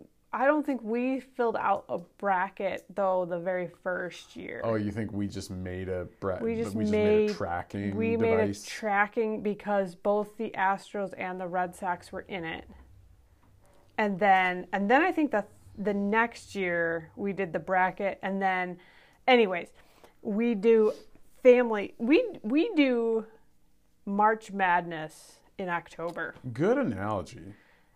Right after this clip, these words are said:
Speaker 1: We, we don't do March Madness.
Speaker 2: We don't.
Speaker 1: But we take that concept into October for baseball.
Speaker 2: Yes.
Speaker 1: And once the playoffs are set, um,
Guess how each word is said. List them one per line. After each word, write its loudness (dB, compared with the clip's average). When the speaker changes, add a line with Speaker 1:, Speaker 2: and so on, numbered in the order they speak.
Speaker 1:
We, -2
we 0
don't -2
do 0
March 0
Madness. 2
Speaker 2:
We -2
don't. -4
Speaker 1:
But 6
we 0
take 0
that 0
concept -2
into 0
October -2
for 2
baseball. -8
Speaker 2:
Yes. -12
Speaker 1:
And 0
once -2
the 0
playoffs 0
are 0
set, 0
um, 2